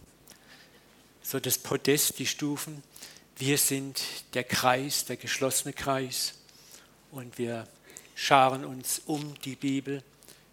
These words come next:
Bitte missversteht mich nicht, ich bin nicht gegen die Bibel. Aber das ist so diese, diese Klischees, die du manchmal so erlebst, ne? Und das ist das, wenn wir ganz ehrlich sind, das macht uns manchmal richtig an irgendwie, ne?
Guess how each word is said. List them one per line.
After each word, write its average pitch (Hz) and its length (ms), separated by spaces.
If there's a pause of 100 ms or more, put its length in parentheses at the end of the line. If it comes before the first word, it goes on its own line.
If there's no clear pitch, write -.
Bitte 127 160
missversteht 151 540
mich 135 100
nicht, 143 160
ich 131 80
bin 143 160
nicht - 320 (160)
gegen 135 260
die 143 120
Bibel. 127 360 (440)
Aber 143 160
das 131 100
ist 143 140
so 147 80
diese, 131 380
diese 127 280
Klischees, 143 720
die 131 160
du 131 80
manchmal 131 280
so 143 120
erlebst, 131 500
ne? 131 140 (920)
Und 135 180 (280)
das 139 200
ist - 160
das, 185 200
wenn 165 100
wir 147 80
ganz 147 260
ehrlich 151 320
sind, 160 260
das 135 180
macht 131 240
uns 151 160
manchmal 131 400
richtig - 580 (460)
an 117 340
irgendwie, 117 540
ne? 117 160